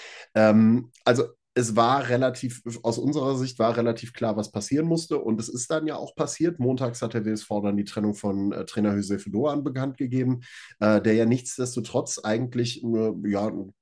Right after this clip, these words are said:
gute, eine gute Phase beim W S V gehabt hat, ein gutes Jahr, etwas mehr, ähm, beim W S V gehabt hat, einen guten Punktedurchschnitt geholt hat, aber im Prinzip, ähm, ja, jetzt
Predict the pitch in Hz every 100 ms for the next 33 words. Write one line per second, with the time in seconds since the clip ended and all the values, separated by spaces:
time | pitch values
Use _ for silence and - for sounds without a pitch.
0 | _ 123 165 165 147 135 123 131 160 127
1 | 113 139 139 123 110 110 113 117 - 113
2 | 107 92 - - - 107 127 123 - 107
3 | 120 107 107 110 - 107 127 127 - -
4 | - _ 107 110 107 107 104 110 - 113
5 | 107 107 - 143 120 117 123 120 147 156
6 | 135 135 - 135 127 131 120 127 131 -
7 | 104 110 113 110 123 107 - 135 165 -
8 | - - - - 107 117 117 120 - _
9 | - 107 127 120 _ 104 117 - - -